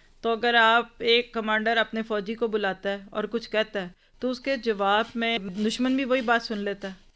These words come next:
तो गलत है, फिर वो, उसको नुकसान होगा। तो इसका ये तरीक़ाकार क्या करते थे, Code रखते थे। बहुत सारे codes हैं, आप पढ़ेंगे तहरीक मखतूम में अगर, तो आपको मिलेंगे कि अल्लाह के नबी सल्लल्लाहु अलैहि वसल्लम के code से मुख्तलिफ जंगों में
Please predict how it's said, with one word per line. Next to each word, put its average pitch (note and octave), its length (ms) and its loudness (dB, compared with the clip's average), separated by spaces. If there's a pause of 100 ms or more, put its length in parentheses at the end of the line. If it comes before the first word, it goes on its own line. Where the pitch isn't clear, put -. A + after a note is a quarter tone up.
(580)
तो F#3 100 -12
गलत A#3 300 -2
है, B3 60 -10 (380)
फिर A3 140 4
वो, G#3 180 0
उसको G#3+ 280 -2
नुकसान B3 360 -2
होगा। A3 340 -2
तो A#3+ 140 -4
इसका B3 260 0
ये A#3 140 4
तरीक़ाकार A#3+ 560 -2
क्या A#3+ 180 -2
करते A#3+ 280 -4
थे, D4 100 -4
Code C4 300 2
रखते G#3 400 0
थे। F3+ 120 -8 (240)
बहुत B3+ 200 -2
सारे C#4 200 -4
codes B3 340 0
हैं, G#3+ 100 0
आप G3+ 180 0
पढ़ेंगे B3 320 -2
तहरीक F#3+ 520 -8
मखतूम G3+ 360 -8
में G3+ 120 -6
अगर, A3 220 -6 (380)
तो G#3 60 -2
आपको G#3+ 260 -2
मिलेंगे G3+ 460 -2 (320)
कि G#3+ 60 -2
अल्लाह A#3 200 2
के B3+ 180 -2
नबी A3 420 -4
सल्लल्लाहु G#3+ 800 -2
अलैहि A#3 320 0
वसल्लम G#3 680 -4 (300)
के C#4 120 -2
code C#4+ 300 0
से E4 160 -4
मुख्तलिफ B3 380 -4
जंगों G3+ 320 0
में B3+ 220 -2